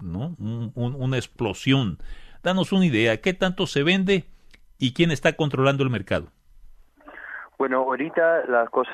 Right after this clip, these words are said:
Speaker 2: está buena porque la, la ciudad de Fresno específicamente está poniéndose reci-, en el mapa de, de California,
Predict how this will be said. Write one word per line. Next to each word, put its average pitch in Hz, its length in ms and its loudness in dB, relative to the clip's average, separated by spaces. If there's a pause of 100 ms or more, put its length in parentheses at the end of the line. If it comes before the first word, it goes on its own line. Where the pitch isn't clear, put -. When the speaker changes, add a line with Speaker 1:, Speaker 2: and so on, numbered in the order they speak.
Speaker 2:
está 127 160 2
buena 123 380 2
porque 104 800 0
la, 95 600 0 (1000)
la 113 240 2
ciudad 113 180 0
de 147 60 0
Fresno 131 380 -2
específicamente 117 880 -4 (160)
está - 680 -16 (1200)
poniéndose 123 460 0
reci-, - 420 -4 (380)
en 127 520 -2 (760)
el 117 140 0
mapa 123 340 2
de, 110 420 0
de 110 140 -6
California, 123 640 -2